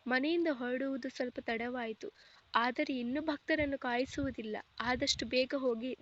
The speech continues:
ದೇವಿಯ ಗುಡಿಯನ್ನು ತೆರೆಯುತ್ತೇನೆ. ನೀನು ಸಂಗೀತ ಪಾಠವನ್ನು ಮುಂದುವರಿಸು" ಎಂದು ನಗುಮುಖದಿಂದಲೇ ನುಡಿದ ಶಂಕರಶಾಸ್ತ್ರಿಗಳು ದೇವಿಯ ಗುಂಡದ ಬಳಿ ಬಂದು ಬಾಗಿಲು ತೆಗೆದು ಆ ಜಗನ್ಮಾತೆಗೆ ಕುಂಕುಮದ ಅರಿಶಿಣದ ಅಭಿಷೇಕ ಮಾಡಿ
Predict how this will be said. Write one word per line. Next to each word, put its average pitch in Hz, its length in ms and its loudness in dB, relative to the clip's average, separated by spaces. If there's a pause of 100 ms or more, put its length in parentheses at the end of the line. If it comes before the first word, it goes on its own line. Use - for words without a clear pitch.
ದೇವಿಯ 269 360 2
ಗುಡಿಯನ್ನು 240 480 -2
ತೆರೆಯುತ್ತೇನೆ. 233 680 -2 (420)
ನೀನು 277 220 2
ಸಂಗೀತ 269 460 -2
ಪಾಠವನ್ನು 262 560 -2
ಮುಂದುವರಿಸು" 247 640 -4 (460)
ಎಂದು 254 220 2
ನಗುಮುಖದಿಂದಲೇ 262 920 -2
ನುಡಿದ 233 320 -4
ಶಂಕರಶಾಸ್ತ್ರಿಗಳು 240 1200 0 (460)
ದೇವಿಯ 311 380 4
ಗುಂಡದ 269 420 0
ಬಳಿ 233 240 -2
ಬಂದು 226 460 -4 (520)
ಬಾಗಿಲು 262 440 2
ತೆಗೆದು 240 420 -2
ಆ 240 340 -2
ಜಗನ್ಮಾತೆಗೆ 254 880 -2
ಕುಂಕುಮದ 269 680 -4
ಅರಿಶಿಣದ 240 480 2 (120)
ಅಭಿಷೇಕ - 500 2
ಮಾಡಿ 226 400 -6